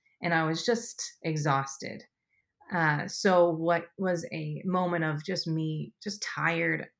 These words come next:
I may have been crying, who <laughs> knows? But, um, Mara looks at me, and she's two because we had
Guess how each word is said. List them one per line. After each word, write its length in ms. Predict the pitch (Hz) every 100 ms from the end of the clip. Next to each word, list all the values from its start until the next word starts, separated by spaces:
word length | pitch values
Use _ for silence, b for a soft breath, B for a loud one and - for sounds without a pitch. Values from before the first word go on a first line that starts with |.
| _ _
I 100 | 170
may 220 | 156 156 165
have 140 | 165
been 120 | 165
crying, 400 | 151 160 151 156
who 80 | 156
<laughs> 440 | 165 160 - - 208
knows? 220 | - - B B B B
But, 360 | 202 175 170 - - b b b b -
um, 540 | 175 165 151 147 151 151 _ _ - -
Mara 640 | 175 175 170 170 185 190 165 _ -
looks 420 | 180 190 226 -
at 160 | 185 156
me, 320 | 143 143 156
and 180 | 185 180
she's 640 | - - 185 175 - - - _ _ -
two 260 | - 208
because 340 | 151 160 156 156
we 140 | 175
had 240 | 165 151